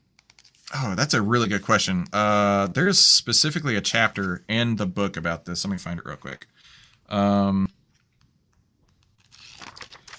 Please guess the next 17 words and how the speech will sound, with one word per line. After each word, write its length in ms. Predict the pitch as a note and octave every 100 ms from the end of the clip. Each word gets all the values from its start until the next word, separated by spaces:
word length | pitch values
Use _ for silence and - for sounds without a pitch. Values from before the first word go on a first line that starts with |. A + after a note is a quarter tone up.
| - -
it's 220 | G#2+ -
the 80 | A2+
chapter 540 | - D3+ D3 C#3+ C3+
called, 760 | A2+ A#2+ A2 A2 G#2+ G#2 - - -
uh, 300 | G2 G2 G2
Three 280 | - D#3+ E3+
Easy 300 | D3 C#3 C3
Ways. 500 | A#2+ A#2+ A#2 - -
No. 200 | G2 - _ _ _ _ _ _ _ _ _ _ _ _ _
Where's 160 | -
it 60 | -
at? 160 | B1 - _ _ _ _ _ - -
Avoiding 600 | B2 A2+ D3+ F3+ F#3 F3+ E3
Pattern 340 | - C#3 D3
Day 160 | B2+ B2
Trading 260 | - A#2 G2+
Problems. 560 | G#2 E2 D#2 - -